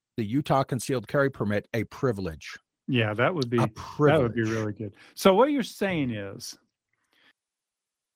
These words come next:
Speaker 2: I'll use an example. Wile E. Coyote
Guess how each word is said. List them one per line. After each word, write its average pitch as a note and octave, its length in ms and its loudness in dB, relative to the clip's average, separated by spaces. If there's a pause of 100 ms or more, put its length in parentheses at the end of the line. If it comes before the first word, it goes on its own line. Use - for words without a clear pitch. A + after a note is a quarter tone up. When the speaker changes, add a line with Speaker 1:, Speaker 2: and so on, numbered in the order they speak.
(180)
Speaker 2:
I'll C#3+ 180 6
use E3+ 240 4
an F#3+ 60 0
example. C3+ 720 -4 (140)
Wile F#3+ 320 4
E. A#3+ 60 4
Coyote A#2+ 760 0